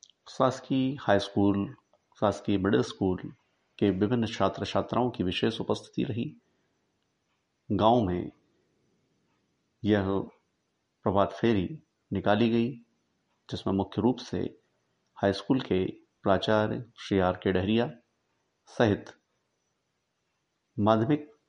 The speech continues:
शाला के तथा अन्य विद्यालयों के शिक्षकगण भी मौजूद रहे।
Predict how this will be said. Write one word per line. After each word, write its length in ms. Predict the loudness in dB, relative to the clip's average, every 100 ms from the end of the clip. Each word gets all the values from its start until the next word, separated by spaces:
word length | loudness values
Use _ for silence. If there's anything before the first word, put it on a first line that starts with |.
| _
शाला 300 | -2 0 0
के 320 | 0 -2 -2 -6 _ _ _ _ _ _ _ _ _ _ _ _ _ _ _ _ _ -4
तथा 300 | -2 2 2 2 -2 -10 _ 0
अन्य 440 | 2 4 2 0 -6 _ -8
विद्यालयों 500 | -6 0 0 2 2
के 360 | 0 -4 -6 -8 _ _ _ _ _ _ -4
शिक्षकगण 540 | -2 -4 -4 -2 0
भी 280 | 0 -2 -6 _ _ _ _ _ _ _ _ _ _ _ _ _ -4
मौजूद 400 | 0 4 2 2
रहे। 360 | 0 -2 -6